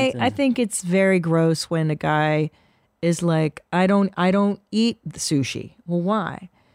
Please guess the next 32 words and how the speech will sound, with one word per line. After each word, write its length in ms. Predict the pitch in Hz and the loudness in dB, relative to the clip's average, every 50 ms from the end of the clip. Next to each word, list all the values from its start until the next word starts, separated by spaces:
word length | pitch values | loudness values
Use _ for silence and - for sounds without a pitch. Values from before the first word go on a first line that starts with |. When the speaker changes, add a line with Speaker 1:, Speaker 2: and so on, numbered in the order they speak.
| _ _ - | _ _ -4
Speaker 2:
And, 220 | - 185 190 - | -2 -2 0 0
and 340 | - 190 202 208 220 214 - | 0 0 2 2 2 0 0
I 20 | 208 | 0
don't 180 | 214 214 208 - | 0 0 0 0
try, 160 | - 254 247 | 2 4 4
I 40 | 240 | 6
don't 140 | 233 233 | 6 6
Speaker 1:
Oh, 40 | 220 | 6
Speaker 2:
like 160 | 214 208 214 | 4 4 2
new 160 | 214 107 107 208 | 2 2 4 4
Speaker 1:
yeah. 60 | 208 | 2
Speaker 2:
things. 460 | - - 233 226 196 160 151 135 131 | 2 0 0 0 2 0 0 -2 0
We, 100 | 160 165 | 0 0
I 100 | 165 175 | 2 2
don't 180 | 185 185 185 170 | 2 2 0 -2
try 600 | - - - - 185 180 180 180 180 180 180 180 | -4 -6 -2 0 2 4 6 6 6 4 4 2
food. 540 | - - - 185 180 180 196 214 233 240 226 | 0 0 2 4 4 4 4 4 2 0 -2
I 80 | 196 185 | -2 -2
think 200 | - - 202 190 - | -2 -2 -2 -2 -2
that's 160 | 196 165 - | -4 -4 -4
very 680 | 151 147 143 143 139 147 180 180 175 165 165 170 165 165 156 | -6 -6 -6 -8 -2 0 2 4 4 4 4 2 2 0 -2
tacky. 680 | - - 147 143 143 143 - - 175 180 196 208 214 - _ _ _ _ _ _ | -4 -4 -2 -2 -2 -2 -2 -2 0 0 0 -2 -4 -10 _ _ _ _ _ _
Like, 160 | - 208 202 - | -4 -4 -4 -4
shut 280 | - - - 302 311 | -4 -2 -2 -2 -2
the 80 | - 285 | -2 -6
fuck 320 | - - - 147 123 - - | -8 -8 -8 -10 -10 -10 -14
up. 200 | - - - - | -18 -18 -10 -4
Don't 220 | - 185 202 196 | -2 -2 -2 -2
be 120 | 208 208 | -2 -2
a 60 | 196 175 | -4 -4
pussy. 580 | - - 147 131 - - 147 143 147 139 135 _ | -4 -6 -8 -8 -6 -6 -6 -6 -6 -6 -10 _
Eat 300 | - 247 175 156 151 147 | -6 -4 -2 -2 -2 -4